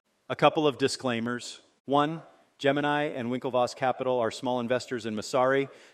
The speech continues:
Two, I own G B T C shares, which represent interest in the Grayscale Bitcoin Trust.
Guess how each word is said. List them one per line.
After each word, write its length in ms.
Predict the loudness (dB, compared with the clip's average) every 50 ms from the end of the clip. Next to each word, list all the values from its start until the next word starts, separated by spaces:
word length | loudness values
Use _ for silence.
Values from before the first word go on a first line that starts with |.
| _ -8
Two, 260 | -2 0 2 2 2
I 260 | 2 2 2 2 2
own 180 | 2 0 -2 -2
G 160 | -2 -4 -4
B 120 | -2 -4 -4
T 120 | -6 -8
C 180 | -8 -6 -6 -4
shares, 360 | -2 -2 0 0 0 -2 -4
which 160 | -6 -6 -2
represent 400 | -2 -2 0 -2 -2 -2 -4 -4
interest 440 | -4 -6 -4 -4 -4 -4 -4 -6 -8
in 80 | -6
the 80 | -6 -4
Grayscale 540 | 0 2 2 2 0 0 0 0 0 0 0
Bitcoin 400 | 0 -2 -4 -4 -4 -6 -6 -6
Trust. 480 | -2 -2 -2 -2 -2 -4 -10 -18 -18